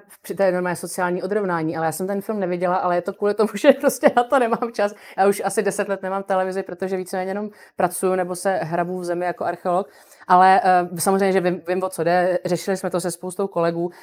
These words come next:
Ehm, tam zase, jako to P R je brutální, jo. Jakože ty algoritmy zdaleka nejsou tak silné a zdaleka jako nejsou využívány, eh, s, jako s nějakým, eh, zl-,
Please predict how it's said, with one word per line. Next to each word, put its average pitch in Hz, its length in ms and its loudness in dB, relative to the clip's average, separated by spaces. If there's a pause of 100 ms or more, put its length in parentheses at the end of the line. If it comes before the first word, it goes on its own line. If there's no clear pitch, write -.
(180)
Ehm, 170 240 0 (200)
tam 190 160 4
zase, 180 320 0
jako 160 180 -4
to 180 120 -2
P 175 220 -2
R 170 140 4
je 175 60 2
brutální, 139 640 -6
jo. 139 180 -6
Jakože 175 420 0 (180)
ty - 120 -2
algoritmy 185 440 0
zdaleka 180 340 0
nejsou 180 260 -4
tak 185 180 -4
silné 170 440 -2
a 175 220 0
zdaleka 175 380 -2
jako 180 180 -4
nejsou 175 360 -4
využívány, 180 640 -4 (260)
eh, 170 200 -4
s, - 100 -12
jako 170 220 -4
s - 100 -10
nějakým, 175 640 -6
eh, 165 160 -2
zl-, 151 220 -6